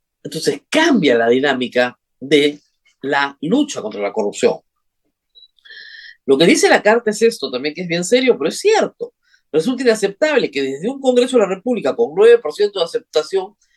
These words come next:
generoso a los ex procuradores porque I E P los pone en seis, y enfrascada,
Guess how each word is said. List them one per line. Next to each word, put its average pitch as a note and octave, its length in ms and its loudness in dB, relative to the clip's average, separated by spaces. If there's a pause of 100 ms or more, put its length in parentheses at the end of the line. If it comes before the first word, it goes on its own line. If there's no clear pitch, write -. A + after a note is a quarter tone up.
(260)
generoso D#3 540 0
a C3 40 -2
los C3+ 140 -2
ex D3 120 -2
procuradores C#3+ 500 2
porque A#2 220 -8
I D3 80 2
E C3+ 60 -2
P D#3 100 4
los C3 120 -4
pone C#3+ 200 -4
en D#3+ 60 -2
seis, E3 460 -2 (560)
y F#3+ 140 4
enfrascada, G3+ 960 0